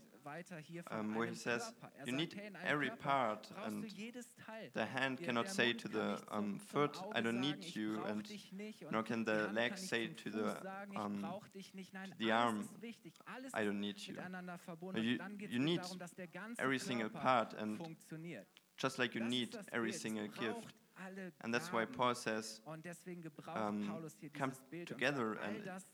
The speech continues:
Speaker 2: it will
Speaker 1: kommt
Speaker 2: complement
Speaker 1: zusammen,
Speaker 2: each other.“
Speaker 1: ergänzt sich und, und, und bringt das
Speaker 2: And I would like
Speaker 1: Ganze
Speaker 2: to talk
Speaker 1: nach
Speaker 2: a bit
Speaker 1: vorne.
Speaker 2: more about the,
Speaker 1: Und ich möchte noch mal
Speaker 2: the
Speaker 1: kurz
Speaker 2: word
Speaker 1: eingehen auf dieses, dieses
Speaker 2: of,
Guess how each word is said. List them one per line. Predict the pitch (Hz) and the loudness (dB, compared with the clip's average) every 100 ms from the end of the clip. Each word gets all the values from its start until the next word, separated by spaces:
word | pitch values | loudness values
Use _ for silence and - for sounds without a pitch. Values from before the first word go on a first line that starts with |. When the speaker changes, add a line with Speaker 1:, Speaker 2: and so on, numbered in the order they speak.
| _ - | _ -10
Speaker 2:
it | 120 | -4
will | 117 110 | 0 -2
Speaker 1:
kommt | - 196 208 | -4 -6 2
Speaker 2:
complement | 151 117 104 104 95 - | 2 2 0 -2 -2 -8
Speaker 1:
zusammen, | - 110 | -10 -8
Speaker 2:
each | - | -4
other.“ | 98 - | -4 -4
Speaker 1:
ergänzt | - 165 196 196 - | -6 -8 -8 -10 -12
sich | 143 135 - _ - _ _ - | -10 -12 -12 _ -20 _ _ -12
und, | 160 156 - | -10 -12 -12
und, | 156 151 - | -12 -12 -12
und | 147 156 - | -12 -12 -12
bringt | 160 170 170 | -10 -10 -8
das | 147 | -2
Speaker 2:
And | 117 110 | -2 -2
I | - 123 | -2 2
would | 143 | 2
like | 147 143 131 | 4 2 0
Speaker 1:
Ganze | 127 | -4
Speaker 2:
to | - | 2
talk | 139 135 | 2 2
Speaker 1:
nach | - | -4
Speaker 2:
a | 110 | -4
bit | 95 | -4
Speaker 1:
vorne. | - | 0
Speaker 2:
more | 117 113 | 2 2
about | 110 113 - | 2 0 0
the, | 104 104 - - _ _ _ | -2 -4 -10 -20 _ _ _
Speaker 1:
Und | - 165 | -14 -10
ich | 180 | -8
möchte | 226 208 | -8 -8
noch | |
mal | 190 180 | -8 -4
Speaker 2:
the | 110 | -2
Speaker 1:
kurz | 110 | 4
Speaker 2:
word | 123 120 | 8 8
Speaker 1:
eingehen | 107 95 160 | 4 -2 -8
auf | 160 | -10
dieses, | 165 156 156 - _ _ - - | -10 -8 -10 -12 _ _ -20 -2
dieses | - | 2
Speaker 2:
of, | 110 - | 2 0